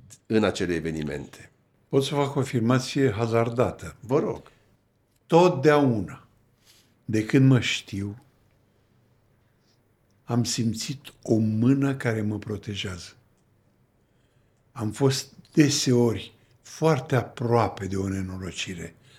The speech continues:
Speaker 2: de un dezastru personal. Și ceva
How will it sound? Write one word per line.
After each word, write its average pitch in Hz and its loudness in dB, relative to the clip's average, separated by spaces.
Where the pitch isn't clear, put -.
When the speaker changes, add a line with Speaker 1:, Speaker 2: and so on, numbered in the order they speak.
Speaker 2:
de 104 -4
un 110 0
dezastru 104 -2
personal. 98 -10
Și - -10
ceva 131 0